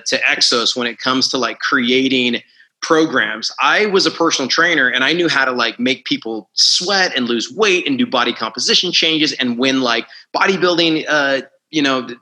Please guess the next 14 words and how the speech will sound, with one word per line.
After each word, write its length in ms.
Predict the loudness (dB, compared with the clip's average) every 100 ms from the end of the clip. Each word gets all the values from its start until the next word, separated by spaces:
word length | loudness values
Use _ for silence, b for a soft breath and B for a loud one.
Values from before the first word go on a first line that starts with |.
| -4
things. 240 | 0 0 0
But 200 | -2 B B
I 100 | 0
was 160 | 2 2
all, 260 | 2 0 -2
it 80 | 2
was, 260 | 2 0
it 120 | -2 0
was 140 | 0
all 140 | 0
about 360 | 0 0 -2 -4
figure 260 | -4 0 0
and 100 | 0
aesthetics. 600 | 0 0 0 -2 -8